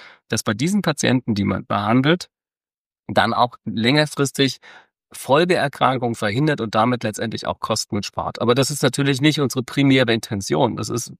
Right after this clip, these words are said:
aus medizinischer Perspektive das schon wichtig. Aber ich sag mal so, in der Medizin gibt es sehr wenig Therapien,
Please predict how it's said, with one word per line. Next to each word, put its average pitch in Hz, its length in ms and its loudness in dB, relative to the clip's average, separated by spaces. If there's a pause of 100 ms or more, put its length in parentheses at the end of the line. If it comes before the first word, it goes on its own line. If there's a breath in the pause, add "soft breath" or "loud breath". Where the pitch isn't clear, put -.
aus 107 180 -8
medizinischer 117 480 2
Perspektive 120 520 -2
das 98 140 -6
schon 107 320 -2
wichtig. 147 440 0 (720 loud breath)
Aber 123 380 2
ich 120 100 -10
sag 135 140 4
mal 131 140 4
so, 139 200 -2
in 131 100 -2
der 123 100 0
Medizin 139 520 0
gibt 139 220 -6
es 135 280 -8
sehr 160 380 0
wenig 139 440 2
Therapien, 123 800 0